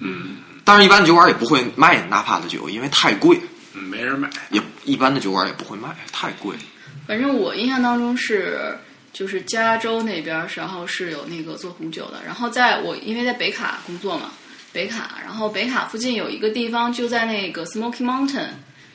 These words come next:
Speaker 3: 就挺有名，在就是国家公园儿，它是算其中一条路吧，叫蓝
Speaker 1: 抽烟的山。
Speaker 3: <laughs> 对，可以这么翻译。我们一般叫大雾山。在那儿有一个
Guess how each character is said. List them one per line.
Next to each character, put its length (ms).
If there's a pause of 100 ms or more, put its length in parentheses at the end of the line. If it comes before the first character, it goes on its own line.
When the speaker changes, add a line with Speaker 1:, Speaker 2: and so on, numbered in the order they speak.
Speaker 3:
就 120
挺 140
有 100
名， 160
在 220
就 160
是 60
国 160
家 120
公 140
园 100
儿， 160
它 120
是 120
算 200
其 120
中 140
一 40
条 160
路 160
吧， 100
叫 100
蓝 180
Speaker 1:
抽 140
烟 220
的 100
山。 180 (220)
Speaker 3:
<laughs> 220 (400)
对， 160
可 160
以 80
这 120
么 60
翻 180
译。 120 (240)
我 160
们 120
一 60
般 140
叫 140
大 260
雾 120
山。 240 (200)
在 80
那 180
儿 80
有 80
一 140
个 360